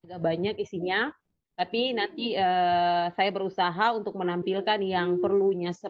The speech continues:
seperlunya saja supaya tidak, eh, kita memanfaatkan waktu. Mungkin lebih banyak dibahas pada saat adik-adik bertanya dan, eh, materi lengkapnya tetap adik-adik dabak-,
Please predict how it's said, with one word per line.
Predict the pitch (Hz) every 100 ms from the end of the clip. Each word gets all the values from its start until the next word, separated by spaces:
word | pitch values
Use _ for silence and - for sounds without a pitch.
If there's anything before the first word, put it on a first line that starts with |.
| -
seperlunya | 220 220 202 196 190
saja | 175 170 160 175 175 220
supaya | 214 175 185
tidak, | 202 196 175 165 - _ _
eh, | 180
kita | 185 196 202
memanfaatkan | 190 175 175 175 180 170
waktu. | 160 - - 240 294 - - _
Mungkin | 190 214
lebih | 202 190
banyak | 180 185 208
dibahas | 196 175 180 196
pada | 180 170
saat | 180 170
adik-adik | 175 175 165 170 175
bertanya | 170 170 156 156 175 214 262 - _ _ _
dan, | 160 170 170 170
eh, | 170 - 170 160 165 160 165
materi | 165 170 185 180
lengkapnya | 180 180 180 202 208
tetap | 196 190 185
adik-adik | 170 185 185
dabak-, | 156 156